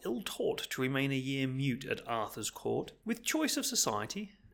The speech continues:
and now, before the face of Arthur and all his household, to call out and declare such a man as the chief of warriors and the flower of knighthood."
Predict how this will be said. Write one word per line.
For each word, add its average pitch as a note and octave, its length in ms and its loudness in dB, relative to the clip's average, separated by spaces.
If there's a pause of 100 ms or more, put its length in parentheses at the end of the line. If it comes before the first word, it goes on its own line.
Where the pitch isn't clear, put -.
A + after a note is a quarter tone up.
and D3+ 160 2
now, A2 400 4
before - 320 2
the C#4+ 60 4
face - 340 2
of C4 160 0
Arthur B2 420 0
and D3+ 120 4
all E3+ 260 2
his F#3 200 0
household, A#2 600 -2 (360)
to B3+ 100 -8
call C#4 400 2
out A#2+ 320 2
and F#3 180 -2
declare G#3 380 -2
such - 340 0
a B3 60 -4
man E3 300 -2
as E3 120 0
the A3+ 100 -6
chief - 360 0
of A3 160 2
warriors A2 500 4 (320)
and F#3+ 140 2
the A#3+ 40 6
flower C#3 560 2
of G3 120 0
knighthood." B2+ 580 2